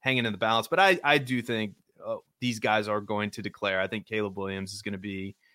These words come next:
in the draft, and so will Marvin Harrison. I think a lot of this is gonna shake out the way we think it, it ultimately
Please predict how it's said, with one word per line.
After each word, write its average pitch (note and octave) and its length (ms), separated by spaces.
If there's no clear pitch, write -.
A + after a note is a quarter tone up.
in G#2+ 120
the G#2 80
draft, F#2+ 540
and G2 160
so G#2+ 200
will G2+ 140
Marvin G2 320
Harrison. F#2 520
I F#2+ 100
think B2 180
a A2+ 40
lot G#2+ 280
of G2+ 60
this G#2+ 200
is G#2 80
gonna G#2 200
shake G#2 300
out G2+ 180
the G2+ 80
way G2+ 140
we F#2+ 160
think G2 300
it, G#2+ 140
it A2+ 100
ultimately G2+ 640